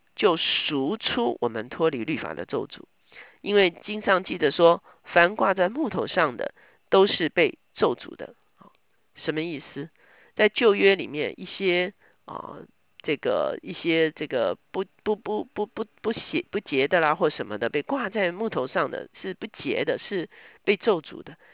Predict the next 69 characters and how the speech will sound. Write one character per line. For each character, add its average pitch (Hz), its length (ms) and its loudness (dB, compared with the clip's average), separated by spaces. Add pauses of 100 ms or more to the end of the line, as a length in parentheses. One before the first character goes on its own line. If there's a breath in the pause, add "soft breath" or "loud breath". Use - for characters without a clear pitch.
(320 loud breath)
而 226 300 6 (180)
他 - 260 4
引 156 280 -6
申 214 260 0
这 202 160 0
个 147 80 0
东 151 200 -2
西， 160 340 -10
引 143 240 -10
申 196 200 -2
到 185 160 2
耶 170 140 -2
稣 175 140 -8
在 180 200 0
新 226 380 -10
约 226 160 2
的 156 100 -4
时 - 140 -10
候， 139 260 -4 (380 loud breath)
耶 165 140 -2
稣 190 100 0
死 - 200 -10
在 220 140 2
十 - 160 -8
字 208 120 -8
架 233 180 -2
上 196 220 -2
的 127 100 -4
时 - 140 -10
候， 135 180 -4
耶 165 160 -4
稣 160 140 -8
被 156 160 -6
咒 135 260 -4
诅， - 220 -20 (560 loud breath)
啊， - 100 -16
耶 220 180 2
稣 226 240 -2
成 - 380 -4
了 196 100 2
被 170 180 0
咒 151 260 -2
诅 - 180 -18
的 101 100 -10
对 127 220 -6
象。 - 260 -14 (240)
什 143 100 -8
么 165 60 -8
意 175 180 -10
思？ 147 220 -12
当 226 180 -2
然， 208 120 -2
耶 226 100 -4
稣 220 260 -6
本 95 200 -4
来 135 140 -2
不 190 120 -10
应 202 160 -8
该 202 180 0
成 147 240 -12
为 131 120 -6
被 143 160 -8
咒 143 180 -4
诅 - 100 -14
的 - 80 -6
对 143 160 -8
象， 139 200 -10
因 170 100 -8
为 160 180 -2